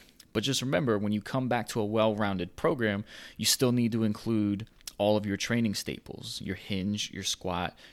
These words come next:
your single leg work. So that means your lunging variations, your single leg R D L variations, um, push, pull, carries, and then loaded core work.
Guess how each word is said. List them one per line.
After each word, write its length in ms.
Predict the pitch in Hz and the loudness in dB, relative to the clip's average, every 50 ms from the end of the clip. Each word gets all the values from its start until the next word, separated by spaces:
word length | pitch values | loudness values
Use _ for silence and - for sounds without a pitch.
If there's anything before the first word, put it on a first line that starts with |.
| _ | _
your 100 | - 101 | -4 0
single 360 | - - - 117 110 104 101 | 0 2 2 2 2 2 2
leg 200 | 95 98 98 95 | 2 2 2 0
work. 280 | 95 98 95 95 98 - | 0 0 0 0 0 -2
So 100 | - 98 | -4 -4
that 80 | 92 85 | -2 -2
means 240 | 95 95 95 95 | -2 -2 -2 0
your 100 | 95 101 | 0 0
lunging 640 | 95 87 87 95 101 101 104 101 95 104 98 98 95 | -2 0 0 0 2 2 2 2 2 0 0 0 0
variations, 680 | 92 92 92 90 92 92 92 92 - - 98 98 95 87 | 0 0 0 0 0 -2 -2 -4 -4 -4 -2 -2 -2 -2
your 80 | 90 | -2
single 280 | - - - 107 104 98 | -2 0 0 0 0 0
leg 200 | 98 98 95 92 | 0 0 0 0
R 100 | 98 95 | 0 0
D 100 | 92 92 | 0 0
L 120 | 95 92 | -2 -2
variations, 800 | 90 95 95 90 87 90 90 90 90 - - 92 95 95 95 - - - - - - - - _ - | -2 -2 -2 -2 -2 -2 -2 -4 -4 -6 -6 -4 -4 -4 -4 -6 -10 -14 -20 -20 -20 -20 -20 _ -4
um, 480 | - 98 92 92 92 90 90 92 95 - - - | -2 0 0 2 2 0 0 -2 -4 -6 -10 -6
push, 200 | - - 123 - - | -2 0 0 0 0
pull, 180 | - - 107 104 | 2 2 2 2
carries, 500 | - - 107 101 101 104 101 104 101 - - - - - - - | 2 0 2 2 4 2 2 0 -4 -8 -12 -20 -20 -20 -14 -8
and 160 | 104 104 101 | -6 -4 -2
then 360 | 98 98 95 98 98 90 - - - - - | -2 -2 -2 -2 -4 -4 -6 -10 -16 -8 -2
loaded 480 | 104 107 107 107 104 104 101 104 - | 2 2 4 4 2 0 -2 -6 -10
core 240 | - - - - - | -6 -2 -2 -2 0
work. 320 | - 78 50 - - - | -2 -4 -6 -6 -10 -14